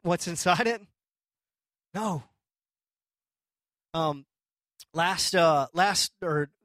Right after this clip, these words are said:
over Christmas break, um, the staff took a week off from our offices. And so, um,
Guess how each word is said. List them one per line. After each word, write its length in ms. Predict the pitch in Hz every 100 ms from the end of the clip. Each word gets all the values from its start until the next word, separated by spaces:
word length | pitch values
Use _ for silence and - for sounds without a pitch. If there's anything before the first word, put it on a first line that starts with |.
| _
over 220 | 190 185
Christmas 340 | - 196 - 135
break, 480 | - 185 180 165 - _ _ _ _
um, 460 | 160 156 147 135 - _
the 60 | 151
staff 480 | - 190 202 190
took 240 | - 185 - _ _
a 80 | 147
week 300 | 139 180 190
off 400 | 185 175 143 - _ _ _ _ _ _ _
from 180 | 185 165
our 120 | 156
offices. 800 | 170 180 - 135 135 120 - - _ _ _ _ _ _
And 180 | 156 151
so, 380 | - 175 160 143 - - _ 175
um, 480 | 165 160 151 135